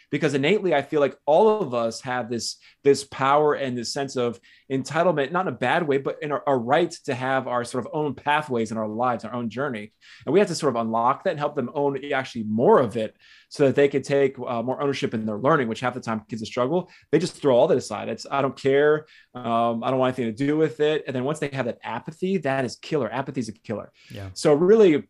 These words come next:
Speaker 1: try to look at that environment, try and look at the instruction, and then building that relationship. It's all about relationships, everything. And I know everyone by now is sick of hearing it, but it's, it's true.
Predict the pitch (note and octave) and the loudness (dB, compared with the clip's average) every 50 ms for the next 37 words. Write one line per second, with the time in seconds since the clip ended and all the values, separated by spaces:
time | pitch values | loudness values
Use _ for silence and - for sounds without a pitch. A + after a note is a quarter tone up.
0 | _ _ _ - D3+ D#3 D#3 D3+ D3+ D#3+ C#3+ D3 C#3+ C3 A#2+ A2 B2 A#2 A#2 A#2 | _ _ _ -2 0 0 2 2 0 -2 2 0 0 0 0 -2 -2 -2 0 -2
1 | B2 B2+ - - E3+ F#3 F#3 F3+ F3+ D#3+ C3+ C#3+ C#3 B2+ B2 - - C3 A#2+ A2+ | -6 -8 -6 -4 -4 -2 -2 -4 -6 -6 -4 -4 -4 -4 -6 -6 -2 -2 -2 -2
2 | - - - C3 C#3 D#3 D#3 _ - - _ - C#3+ D#3 D#3 D3 C3+ B2 C3 D#3+ | -4 -6 -6 -6 -6 -6 -10 _ -20 -18 _ 0 2 4 4 2 2 4 4 4
3 | D#3+ D#3+ D#3+ D#3 C#3+ B2 A#2+ A#2 A#2 A2 G2+ - - A#2 G2+ G#2+ - - _ G#3+ | 6 4 2 0 -2 -2 0 0 -2 -2 -4 -6 -8 -10 -10 -10 -12 -2 _ 6
4 | F#3+ F#3+ F#3+ F#3+ F#3+ F#3+ E3+ B2+ B2+ C3 C3 C3 B2+ - C#3 B2 A#2+ A2+ A2 G2 | 8 10 10 10 8 8 6 4 4 2 4 2 0 -2 -4 -4 -2 -4 -4 -6
5 | G#2 G2 - - - G2+ G2 - - - - C3+ B2+ B2 B2 A2+ - G#2+ G#2+ A2 | -10 -14 -14 -14 -14 -14 -14 -14 -12 -4 -4 -2 -2 -2 -4 -4 -4 -6 -6 -4
6 | A2+ A#2 A#2+ B2+ C3 C3+ C3 C3 C3 B2+ A#2+ C3 B2+ A#2 A#2+ A#2 A2+ A2+ A#2 A#2 | -4 -4 -4 -2 -2 0 0 2 2 0 0 0 -2 0 0 0 0 0 0 0
7 | A#2 A#2 A2+ A2 - - - - C3 B2+ - G#2+ A2 A#2 A#2+ A#2+ B2+ C3+ B2+ B2 | 0 0 -2 -4 -10 -14 -8 -6 -6 -6 -6 -6 -4 -2 -2 0 -2 -2 -2 -2
8 | C3 A2+ - - - - - D3+ - - - - A3 D4 C#4 - - | -4 -4 -4 -10 -14 -12 -12 -10 -10 -8 -2 0 2 2 2 -2 -6